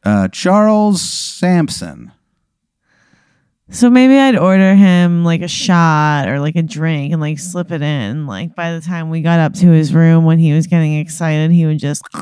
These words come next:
Speaker 2: like, croak.
Speaker 1: Hell yeah. So what you do is, uh, over the next four hours, you guys sit at the hotel bar and you start to build trust up. And you're fucking killing it, dude. You're doing, like, you're being flirty, but not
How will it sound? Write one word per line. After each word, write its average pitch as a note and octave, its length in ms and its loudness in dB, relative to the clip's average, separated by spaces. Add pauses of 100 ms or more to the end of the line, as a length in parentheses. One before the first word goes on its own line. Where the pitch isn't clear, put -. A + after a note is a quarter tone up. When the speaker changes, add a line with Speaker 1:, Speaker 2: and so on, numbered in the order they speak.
(240)
Speaker 2:
like, F3 240 -8
croak. - 500 -8
Speaker 1:
Hell A#2+ 180 0
yeah. F2 220 -8
So C#3+ 240 -2
what D3 140 -2
you D#3 100 0
do D3 240 2
is, C3 220 0
uh, A2+ 340 0 (140)
over C#3+ 80 -2
the D3 80 0
next - 400 -2 (420)
four D3 320 -2
hours, A2 440 -4
you A#2+ 80 0
guys A#2 200 0
sit A2+ 340 -4
at G#2+ 260 -4
the G#2 80 -2
hotel G#2 340 -2
bar F2+ 320 -4 (400)
and C3 100 2
you C#3+ 60 4
start D3+ 220 0
to C3+ 60 2
build A#2+ 440 0 (120)
trust A#2 360 -4
up. G#2+ 260 -4 (400)
And F3 340 4 (200)
you're E3 180 0
fucking B2+ 580 -2
killing A2 300 0
it, F2+ 140 -6
dude. G2 360 -2
You're C#3+ 220 2
doing, C3+ 540 2
like, A2+ 340 -4 (440)
you're D3 180 2
being D3 420 2 (240)
flirty, F#3+ 1040 -2
but B2 200 -8
not B2 440 -2